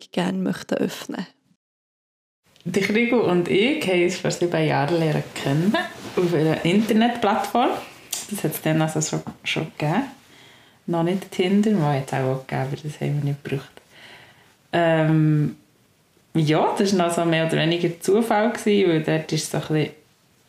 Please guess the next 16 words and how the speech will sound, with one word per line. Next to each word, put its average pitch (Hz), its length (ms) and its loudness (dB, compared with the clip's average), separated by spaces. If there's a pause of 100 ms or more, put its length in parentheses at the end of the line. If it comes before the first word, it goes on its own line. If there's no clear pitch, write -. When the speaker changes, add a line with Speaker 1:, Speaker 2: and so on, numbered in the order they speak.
(340)
Speaker 2:
witzig 160 720 -2
gewesen 160 320 0
mit 156 220 -2
Algorithmen 147 840 -2
oder 147 80 -4
so. 143 240 -2
Die 143 160 -2
einen 143 240 0
haben 160 240 -2
dürfen 139 360 -4
schreiben 156 400 0
und 156 80 0
die 151 80 -2
anderen 151 400 0
nur 151 340 0
lesen 151 420 -2